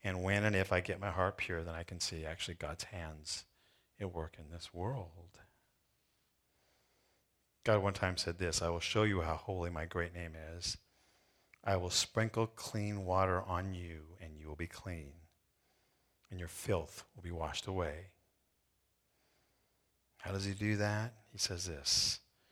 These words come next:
"I'll give you a new heart, and I will put a new spirit in you. I will take out your stony, stubborn heart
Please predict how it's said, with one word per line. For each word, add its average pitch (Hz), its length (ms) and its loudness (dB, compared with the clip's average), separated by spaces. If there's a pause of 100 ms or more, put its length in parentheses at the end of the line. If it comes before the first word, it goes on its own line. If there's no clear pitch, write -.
(540)
"I'll 98 80 2
give 95 220 4
you 87 100 4
a 76 60 -2
new 90 160 2
heart, - 540 -6
and - 1300 -10
I 92 40 4
will 85 60 2
put 92 180 0
a 85 40 4
new 87 160 0
spirit 92 460 2
in 82 180 -6
you. 78 300 -8
I 80 80 2
will 87 140 -2
take - 280 -4
out 87 240 2
your 82 220 -4
stony, 131 720 2 (340)
stubborn 101 460 0
heart 80 460 -8